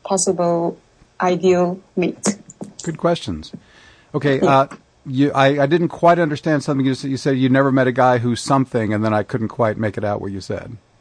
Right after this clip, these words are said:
Speaker 1: Oh, I haven't really met someone that I would want to take the next step with.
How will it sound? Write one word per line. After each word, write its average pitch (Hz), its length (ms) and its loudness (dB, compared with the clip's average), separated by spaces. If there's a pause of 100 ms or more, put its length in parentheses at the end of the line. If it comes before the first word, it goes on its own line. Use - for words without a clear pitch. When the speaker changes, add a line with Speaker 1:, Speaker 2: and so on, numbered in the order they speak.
(480)
Speaker 1:
Oh, 190 320 2 (260)
I 214 80 4
haven't 220 280 2
really 202 260 0
met 196 280 0
someone 180 480 0
that 170 220 -2 (800)
I 185 180 2
would 185 200 4
want 196 320 0
to 170 400 -4 (560)
take 180 220 -4
the 180 100 0
next 175 320 -4
step - 400 -2
with. - 320 -8